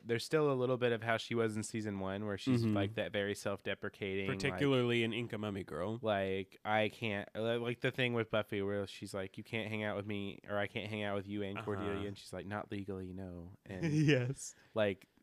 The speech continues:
Speaker 1: then moving into this season, she's still like that a little bit, where she's still very like, "I'm just this weirdo nerd, blah, blah, blah." But then she's like,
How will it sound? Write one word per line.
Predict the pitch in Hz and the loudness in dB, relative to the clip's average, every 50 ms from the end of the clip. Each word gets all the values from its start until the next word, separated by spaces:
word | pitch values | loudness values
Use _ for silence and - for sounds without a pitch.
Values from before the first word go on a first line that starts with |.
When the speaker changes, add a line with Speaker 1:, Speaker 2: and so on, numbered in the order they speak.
| _ - | _ -10
Speaker 1:
then | 104 110 110 107 104 107 | 0 2 2 2 4 2
moving | 113 113 113 110 110 107 | 2 2 2 2 2 0
into | 110 107 104 104 | 0 0 0 -2
this | 101 113 120 117 - | -2 -2 -4 -4 -4
season, | - - 113 113 107 107 107 107 98 | -2 0 0 0 0 0 -2 -4 -6
she's | - - 123 117 | -6 -8 -10 -8
still | - - - 165 180 | -10 -4 -2 0 0
like | 180 151 131 135 - | 2 2 2 2 2
that | - 143 131 113 | 0 0 2 2
a | 101 | 0
little | 98 98 101 113 127 | 0 0 -2 -2 -2
bit, | - 160 170 170 156 - _ _ _ _ _ _ _ _ _ _ | 0 2 2 2 0 -2 _ _ _ _ _ _ _ _ _ _
where | - 107 101 | -6 -6 -4
she's | - - 117 110 - | -4 -4 -6 -8 -8
still | - - 120 113 107 104 | -6 -2 0 2 2 0
very | 101 110 104 104 104 101 | 0 0 2 2 2 2
like, | 101 98 98 95 92 92 - - | 0 0 0 -2 -2 -4 -6 -8
"I'm | 82 98 98 98 101 101 101 101 | -8 -6 -4 -4 -4 -6 -6 -8
just | - - 104 - - | -10 -12 -14 -12 -10
this | 101 - - | -12 -12 -8
weirdo | - 101 98 101 101 101 101 98 98 98 98 | -6 -4 -2 -2 0 0 0 0 0 0 -2
nerd, | 98 98 98 95 95 95 95 95 | -2 -4 -4 -4 -4 -4 -6 -6
blah, | - 156 | -10 -14
blah, | 147 - 98 | -12 -10 -6
blah." | 98 101 101 98 | -4 -2 -2 -2
But | - 95 | -4 -6
then | - 98 101 101 | -6 -6 -6 -6
she's | 95 - - 98 92 - | -6 -8 -10 -12 -12 -8
like, | - 98 98 - 95 | -8 -8 -8 -8 -12